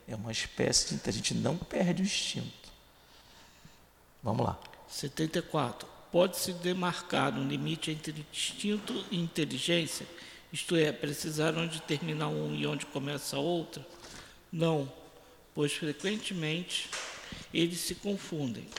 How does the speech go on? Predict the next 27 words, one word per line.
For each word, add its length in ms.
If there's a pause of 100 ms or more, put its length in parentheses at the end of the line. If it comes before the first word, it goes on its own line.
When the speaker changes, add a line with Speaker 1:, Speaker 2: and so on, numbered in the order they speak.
Speaker 2:
porém 360
podem 400
se 180
distinguir 640
muito 300
bem 300 (400)
os 240
atos 380
que 140
advêm 380
do 120
instinto 640 (280)
daqueles 480
que 120
derivam 480
da 120
inteligência. 840 (1700)
Speaker 1:
Os 180
atos 240
que 100
advêm 300
do 180
que 100
deriva 240
da 120
inteligência. 800 (580)
É, 340